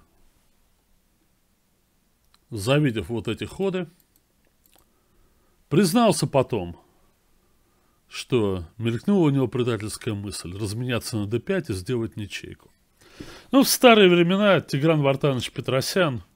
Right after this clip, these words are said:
безусловно, м, говорил, по крайней мере, об этом. Не знаем, как он поступил бы, он вообще редко две подряд проигрывал.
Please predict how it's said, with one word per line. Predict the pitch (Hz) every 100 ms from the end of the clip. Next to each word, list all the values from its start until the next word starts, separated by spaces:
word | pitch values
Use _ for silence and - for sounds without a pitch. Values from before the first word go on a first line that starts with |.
| _ _ _
безусловно, | - 113 - 185 135 110 98 82 _ _ _ - - - _ _ _ _ _ _
м, | - - - 98 _ _ _ _ _ _ _ _ _ _ _ _
говорил, | 131 127 165 185 190 139
по | 104
крайней | - 107 95
мере, | 92 90
об | 95
этом. | 85 85 90
Не |
знаем, | 92 98 95
как | 92 107 120
он | 104
поступил | 113 - 107 165 160
бы, | 107
он | 101
вообще | 98 - 120
редко | 110 156 -
две | 104 107
подряд | 101 107 107 95
проигрывал. | 101 101 107 107 107